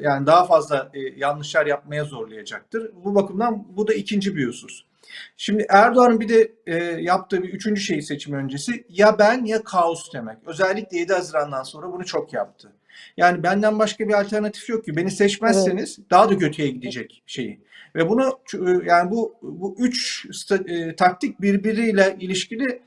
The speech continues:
Speaker 1: bir strateji. Şimdi, e, şeyin, e, muhalefetin bu şeyi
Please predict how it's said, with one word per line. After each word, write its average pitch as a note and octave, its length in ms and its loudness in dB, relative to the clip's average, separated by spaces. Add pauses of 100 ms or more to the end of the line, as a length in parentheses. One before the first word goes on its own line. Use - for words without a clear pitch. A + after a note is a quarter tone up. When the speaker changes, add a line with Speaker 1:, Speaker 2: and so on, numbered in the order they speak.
(140)
Speaker 1:
bir A3 60 0
strateji. G3+ 680 2 (640)
Şimdi, B3 480 0 (100)
e, E3 280 -2
şeyin, G#3+ 580 -2
e, D3+ 280 2
muhalefetin F#3 800 2 (320)
bu D3+ 580 -2
şeyi C#3+ 500 0